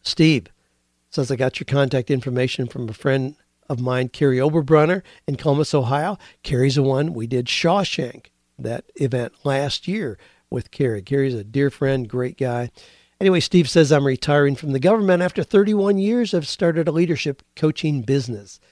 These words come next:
Just so happens that I retire forty-eight days from today. I'm looking for advice on starting this business. I formed the L L C five years ago, but have only been doing it as a side business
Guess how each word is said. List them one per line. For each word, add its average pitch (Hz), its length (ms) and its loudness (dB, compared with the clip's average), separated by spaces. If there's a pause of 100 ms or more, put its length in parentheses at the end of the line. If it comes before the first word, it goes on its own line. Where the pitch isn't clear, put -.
(300)
Just 143 160 -4
so 135 120 0
happens 127 380 -2
that 127 140 0
I 123 60 -2
retire 123 500 -2
forty-eight 147 500 -2
days 143 240 -2
from 143 220 -4
today. 127 520 -2 (300)
I'm 123 100 -8
looking 120 280 -4
for 139 120 -2
advice 117 380 -6
on 147 80 -2
starting 127 460 -6
this 147 180 -4
business. 214 600 -4 (440)
I 123 60 -10
formed 139 280 -2
the 127 120 -2
L 123 140 -2
L 127 140 0
C 208 260 -2
five 143 320 0
years 202 240 -2
ago, 147 240 0
but 147 140 -2
have 143 140 -2
only 151 220 -2
been 139 200 -4
doing 135 240 2
it 135 140 -2
as 127 180 -6
a 131 40 -8
side 135 360 -4
business 131 460 -4